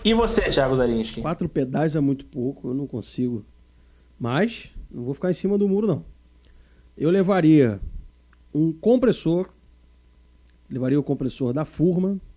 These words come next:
Speaker 2: tá? Que é um compressor que atende todas as minhas necessidades.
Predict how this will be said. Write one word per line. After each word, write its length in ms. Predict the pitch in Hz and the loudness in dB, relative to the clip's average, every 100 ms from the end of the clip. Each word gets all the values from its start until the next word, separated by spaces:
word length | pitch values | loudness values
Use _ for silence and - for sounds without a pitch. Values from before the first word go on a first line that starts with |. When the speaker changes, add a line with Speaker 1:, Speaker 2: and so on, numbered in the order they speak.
| - _ _ _ _ _ _ - | -20 _ _ _ _ _ _ -10
Speaker 2:
tá? 260 | 143 143 - _ - | -8 -8 -12 _ -12
Que 880 | 117 120 123 120 113 113 104 104 - - _ _ _ - | -6 -4 -2 -2 -4 -6 -8 -10 -14 -20 _ _ _ -20
é 60 | - | -20
um 60 | |
compressor 500 | - 120 127 - 139 | -14 -8 -6 -4 -4
que 80 | 123 | -2
atende 380 | 135 - 139 127 | -2 0 0 0
todas 240 | - 196 | 0 0
as 80 | 180 | 2
minhas 160 | 151 139 | 0 0
necessidades. 840 | 127 120 117 143 170 180 165 - | -2 -6 -4 0 2 0 -2 -14